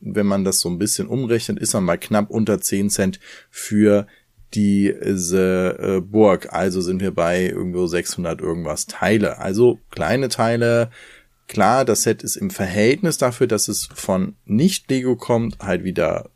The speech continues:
relativ teuer und siedelt sich im oberen Preissegment an.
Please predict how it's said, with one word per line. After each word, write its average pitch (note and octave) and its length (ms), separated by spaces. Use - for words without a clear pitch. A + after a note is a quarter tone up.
relativ - 580
teuer F3+ 400
und B2 100
siedelt A2+ 360
sich A2 200
im G2+ 120
oberen A#2+ 500
Preissegment D#3 600
an. G3+ 220